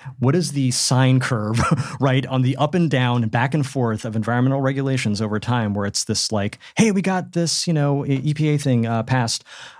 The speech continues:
Um, okay, great. That's great. We're gonna, we're gonna abide by that and then spend millions on lobbyists getting that thing revoked so we can go back to doing things the way we want to," right?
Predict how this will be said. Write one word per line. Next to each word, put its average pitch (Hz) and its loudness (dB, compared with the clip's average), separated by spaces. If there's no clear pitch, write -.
Um, 131 2
okay, 139 2
great. 135 0
That's 120 -4
great. 127 -2
We're 123 -2
gonna, 117 0
we're 117 -4
gonna 127 2
abide 110 -2
by 107 -2
that 110 -2
and 110 -2
then 110 2
spend 107 -2
millions 196 4
on 135 2
lobbyists 110 0
getting 120 4
that 113 0
thing 110 0
revoked 101 -4
so 113 -2
we 104 0
can 107 0
go 104 0
back 101 -2
to 110 -6
doing 101 -4
things 104 -2
the 101 -2
way 98 -2
we 92 -4
want 92 -4
to," 92 -4
right? 98 -4